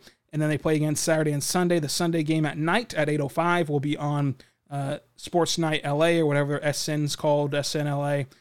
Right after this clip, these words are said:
I think it's called Sports Night or Sportsnet or something. Sportsnet. Sports Night was an old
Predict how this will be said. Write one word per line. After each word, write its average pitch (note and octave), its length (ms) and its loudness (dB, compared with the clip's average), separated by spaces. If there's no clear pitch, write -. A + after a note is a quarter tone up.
I - 60 -20
think D3+ 140 -2
it's C#3+ 80 -8
called D3 140 -8
Sports - 380 -4
Night D#3 180 -4
or C#3 40 -8
Sportsnet D3+ 600 -4
or C#3 60 -8
something. D3+ 420 -4
Sportsnet. F3 640 2
Sports - 300 0
Night F#3 200 2
was D3+ 140 -2
an D3+ 80 0
old D3+ 300 2